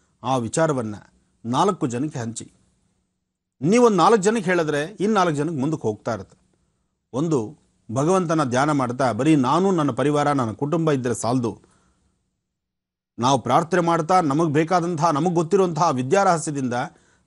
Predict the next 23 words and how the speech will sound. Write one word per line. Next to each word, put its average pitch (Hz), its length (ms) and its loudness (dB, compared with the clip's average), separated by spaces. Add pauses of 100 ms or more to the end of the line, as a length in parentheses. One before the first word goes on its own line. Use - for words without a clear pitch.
ನಾಲ್ಕಾರು 175 480 2
ಜನ, 180 140 -2
ನಮ್ಮ 160 180 0
ಸುತ್ತಮುತ್ತ 190 380 -4
ಪರಿಸರ, 165 400 0 (600)
ನಮ್ಮ 165 200 0
ಈ 175 100 6
ಪ್ರಾಂತ್ಯ, 160 440 0
ನಮ್ಮ 156 180 0
ರಾಜ್ಯ, 156 340 2
ನಮ್ಮ 151 200 -2
ದೇಶ 156 280 -2
ಎಲ್ಲರೂ 170 340 0
ಸುಭಿಕ್ಷವಾಗಿರ್ಬೇಕು 160 880 -2
ಅನ್ನೋ 147 140 -2
ಒಂದು 123 160 -4
ಆಸೆ 151 220 -2
ಇಟ್ಕೊಂಡ್ರೆ, 139 440 -2 (920)
ಎಲ್ಲರೂ 160 360 4
ಇದ್ರೆ 151 340 2 (300)
ನಾವು, 123 280 -4 (1400)
ಯಾರೂ 151 320 4
ಇಲ್ಲಪ್ಪ 214 320 0